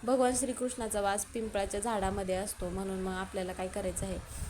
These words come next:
आजार बरे होत असतील, आता घरामध्ये एखादी व्यक्ती सतत आजारी वगैरे असेल तर मग अमावस्येच्या दिवशी पिंपळाच्या झाडाला जर आपण काही वस्तू अर्पण केल्या तर त्या व्यक्तीचा आजार पण बरं होतं असे म्हटले जाते. आणि भगवान विष्णूंचाही वास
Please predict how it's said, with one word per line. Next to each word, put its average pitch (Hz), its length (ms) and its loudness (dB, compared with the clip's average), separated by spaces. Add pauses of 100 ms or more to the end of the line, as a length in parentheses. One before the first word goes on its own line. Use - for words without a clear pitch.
(160)
आजार 226 320 4
बरे 240 240 4
होत 254 280 2
असतील, 196 340 -2
आता 180 180 -4
घरामध्ये 240 520 0
एखादी 226 300 -2
व्यक्ती 196 280 -4
सतत 202 360 -2
आजारी 190 340 0
वगैरे 185 300 0
असेल 180 440 -4
तर 175 100 -4
मग 190 140 -4 (120)
अमावस्येच्या 202 680 -2
दिवशी 196 360 0 (500)
पिंपळाच्या 226 600 2 (640)
झाडाला 202 380 4
जर 196 160 2
आपण 196 420 0
काही 226 260 0
वस्तू 233 300 0
अर्पण 202 400 2
केल्या 190 280 0 (100)
तर 190 80 -2 (100)
त्या 208 80 2
व्यक्तीचा 202 460 -2
आजार 208 340 0
पण 220 260 -2
बरं 208 200 0
होतं 202 340 -2
असे 202 160 -4
म्हटले 190 320 -2
जाते. 190 280 -2 (560)
आणि 196 120 0
भगवान 226 380 4
विष्णूंचाही 240 600 0
वास 202 400 2